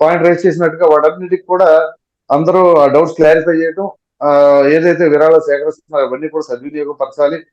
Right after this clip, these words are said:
అదంతా కూడా పారదర్శకత ప్రజలకు చూపించవలసిన బాధ్యత ప్రతి ఒక్కరిపైన, అది ముఖ్యంగా అధికార పార్టీ నేతలపైన, అందులోనూ పవన్ కళ్యాణ్ గారి పైన ఖచ్చితంగా ఉంది. So వాళ్ళైనా సరే ఈ డిబేట్ ద్వారా ఖచ్చితంగా ఇవన్నీ కూడా ప్రజలకు తెలిసేలాగా చూస్తారని చెప్పేసి అయితే ఆశిద్దాం.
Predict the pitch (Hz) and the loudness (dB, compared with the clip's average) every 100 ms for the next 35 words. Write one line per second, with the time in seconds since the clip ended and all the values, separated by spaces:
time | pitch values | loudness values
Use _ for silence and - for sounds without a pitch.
0 | _ _ _ - 135 143 180 160 - 139 | _ _ _ -4 -2 0 2 0 0 -2
1 | 151 151 - 151 151 151 117 113 - 131 | 0 -2 -2 -8 0 0 2 -2 -8 -8
2 | 127 147 123 175 175 160 151 139 131 131 | -6 -6 -6 -10 -10 -4 -4 -4 -6 -4
3 | 151 147 - 131 147 139 - 131 127 127 | -4 -6 -16 -10 -8 -10 -12 -10 -8 -8
4 | 139 123 156 135 127 135 143 139 135 135 | -12 -10 -8 -8 -8 -2 -2 0 -4 -4
5 | 127 127 131 131 135 143 _ _ _ _ | -8 -10 -10 -12 -12 -12 _ _ _ _
6 | 139 156 156 151 139 143 151 147 135 131 | -2 2 2 2 0 0 -2 -2 0 -2
7 | 131 127 113 113 - 135 131 123 135 151 | -2 -4 -6 -14 -8 -6 -6 -8 -8 -10
8 | 165 - 147 - 120 131 139 139 139 147 | -10 -4 -4 -2 -2 0 0 -2 -4 -4
9 | - _ _ _ _ 120 107 123 135 165 | -6 _ _ _ _ -10 -4 -2 0 0
10 | 147 151 143 143 - 131 _ 139 139 123 | 0 0 2 -2 -6 -12 _ -6 -4 -2
11 | 123 135 131 135 123 120 117 135 - 127 | -2 -2 -2 -4 -2 -6 -6 -12 -10 -16
12 | 123 131 123 123 _ _ 123 - 120 117 | -6 -4 -2 -4 _ _ -10 -6 -4 -6
13 | 113 113 117 135 113 113 131 | -14 -12 -8 -4 -4 -6 -14